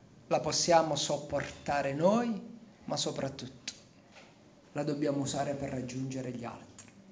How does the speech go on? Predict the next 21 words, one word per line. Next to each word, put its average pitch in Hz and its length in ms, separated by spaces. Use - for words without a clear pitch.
Ecco, 151 380
noi 175 300
entriamo 170 680
nella 143 280
casa 143 280
del 139 180
Padre, 120 520
ma 160 120
dopo 180 300
diventiamo 160 640
quei 156 160
servi 127 640
che 165 120
il 160 120
padrone 165 500
della 147 240
casa 160 340
manda 160 460
per 151 280
le 147 140
strade 113 760